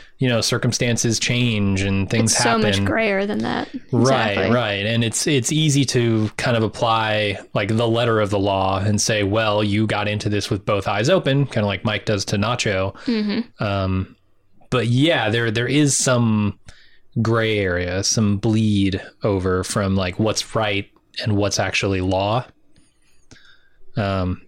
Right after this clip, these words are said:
Speaker 1: and I think Kim is finding those lines right now.
Speaker 2: She, yeah, she was, she's been dancing on them for a while, but
Speaker 1: Mm-hmm.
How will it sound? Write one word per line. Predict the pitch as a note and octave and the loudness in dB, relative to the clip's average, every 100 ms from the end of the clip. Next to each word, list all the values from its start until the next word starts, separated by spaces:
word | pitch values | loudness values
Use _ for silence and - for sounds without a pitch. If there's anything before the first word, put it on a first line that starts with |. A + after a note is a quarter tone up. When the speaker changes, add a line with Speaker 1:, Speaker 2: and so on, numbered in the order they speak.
| - | -4
Speaker 1:
and | A2 G2 G2+ | 0 0 0
I | G#2+ | -2
think | A2+ - | -2 -2
Kim | A#2 G#2 | -2 -2
is | |
finding | - A#2 A2 A2 | -2 -2 2 2
those | G#2+ | 2
lines | G#2 G#2 G#2 G2+ | 0 0 0 0
right | G2+ G#2 | 0 0
now. | G#2 G2 G2+ - - - - - - | 0 0 -2 -6 -14 -20 -20 -20 -12
Speaker 2:
She, | - - - A#3 A3 | -8 -6 -6 -6 -2
yeah, | A3+ A3+ G#3 | -2 0 -2
she | A3+ B3+ | -2 0
was, | A3 G3 - - | 0 0 -2 -2
she's | - A3+ | -2 0
been | A3 G#3+ G3+ | 0 0 0
dancing | G3+ G3 G#3 | -2 -2 -2
on | G3 G3 | -2 -2
them | C4+ | -2
for | - | -2
a | G#3 | -2
while, | G3 F#3+ G3 | 0 0 0
but | G3 F#3+ | 0 0
Speaker 1:
Mm-hmm. | F#2+ | 0